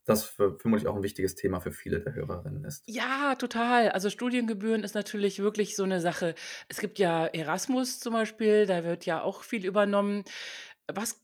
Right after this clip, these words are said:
Speaker 2: was kannst du für Tipps geben? Ähm, also an deiner Uni ist es dann grundsätzlich kostenlos, wenn man sowas macht. Ähm, weißt du, wie man sich sonst noch Unterstützung holen kann?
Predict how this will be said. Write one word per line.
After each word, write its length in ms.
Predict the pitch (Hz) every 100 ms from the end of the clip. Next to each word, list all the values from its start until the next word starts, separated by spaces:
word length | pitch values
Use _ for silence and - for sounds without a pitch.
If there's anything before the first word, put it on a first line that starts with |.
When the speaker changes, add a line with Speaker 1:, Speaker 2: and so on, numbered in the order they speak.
| _ -
Speaker 2:
was 200 | 240 -
kannst 320 | 269 262 247
du 320 | 220 208 -
für 220 | - 208
Tipps 320 | 214 185 - -
geben? 580 | 170 156 151 151 156 -
Ähm, 500 | 160 151 151 147 147 - - - -
also 140 | 185
an 120 | 185
deiner 260 | 202 240 247
Uni 160 | 254 240
ist 160 | 214
es 100 | 214
dann 340 | 214 190 196 160
grundsätzlich 420 | 190 175 165 -
kostenlos, 560 | 202 202 - 294 302
wenn 60 | 285
man 120 | 277
sowas 300 | 294 285 285
macht. 340 | 277 302 - - - - - - _ -
Ähm, 960 | 202 202 202 202 202 202 202 202 190 - - 90 143
weißt 500 | 165 180 233 262 -
du, 460 | 262 254 254 247 233 - _ - 185
wie 140 | 202
man 200 | 196 196
sich 400 | 196 185 - - -
sonst 280 | 175 214 220
noch 100 | 190
Unterstützung 540 | 185 - 240 269 226
holen 320 | 240 226 220
kann? 640 | - 220 214 208 214 214